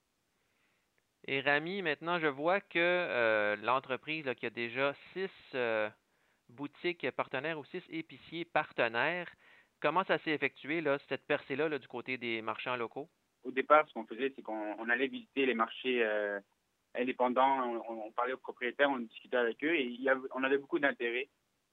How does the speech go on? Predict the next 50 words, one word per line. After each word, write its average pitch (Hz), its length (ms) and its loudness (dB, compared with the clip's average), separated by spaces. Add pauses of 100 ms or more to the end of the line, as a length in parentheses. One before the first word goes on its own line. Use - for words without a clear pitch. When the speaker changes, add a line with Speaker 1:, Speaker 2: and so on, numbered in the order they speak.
(260)
Speaker 2:
Et, 120 140 2
euh, 113 280 2
c'est 131 120 -2
comme 139 160 -2
ça 160 80 4
qu'on 143 140 2
a 127 60 6
embarqué 123 320 0
les, 123 200 -2
les, 110 220 -8
les 113 220 -12
six. - 160 -4 (200)
Euh, 110 420 0 (260)
il 135 80 -4
y 143 60 2
en 139 60 4
a 147 60 4
quelques-unes 151 500 4
qui 143 100 -6
nous 131 140 -2
avaient 135 160 2
contactés 135 540 -2
eux-mêmes. 131 300 -2 (400)
Et 127 60 -2
maintenant, 139 280 2
à 143 100 6
tous - 120 -8
les 139 180 -2
jours, 139 180 -2
on 131 80 -2
a 123 60 -2
beaucoup 139 280 -10
d'épiceries 143 520 -8
qui 135 100 -4
nous 120 80 -2
contactent - 400 2 (100)
pour, 127 340 -2 (580)
euh, 104 300 2
rentrer, 120 440 0
euh, 98 320 -2
avec 104 200 -6
nous 120 220 -4
dans 104 80 0
la 101 100 2
plateforme. 107 460 0 (640)
Speaker 1:
Et 131 160 0
Vincent, 135 380 2
donc, 156 260 0
le, 143 300 2
l'objectif 165 640 2